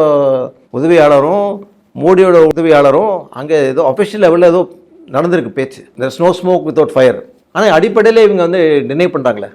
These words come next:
ஒரு பாகிஸ்தான் கேட்டதுக்காக சீஸ் ஃபயர் பண்ணாங்க இந்தியா. கெஞ்சி கேக்குறாங்க பாகிஸ்தான், "ப்ளீஸ், ப்ளீஸ் சீஸ் ஃபயர் பண்ணுங்கன்னு."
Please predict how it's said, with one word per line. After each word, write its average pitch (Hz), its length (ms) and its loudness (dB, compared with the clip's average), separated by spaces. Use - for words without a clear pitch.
ஒரு 135 120 -12
பாகிஸ்தான் 190 500 -2
கேட்டதுக்காக 165 560 0
சீஸ் 151 280 -8
ஃபயர் 147 240 -2
பண்ணாங்க 151 420 -6
இந்தியா. 131 300 -4
கெஞ்சி 208 280 -4
கேக்குறாங்க 175 400 0
பாகிஸ்தான், 135 540 -4
"ப்ளீஸ், 214 140 -2
ப்ளீஸ் 208 140 -2
சீஸ் - 500 -10
ஃபயர் 160 240 0
பண்ணுங்கன்னு." 131 440 -6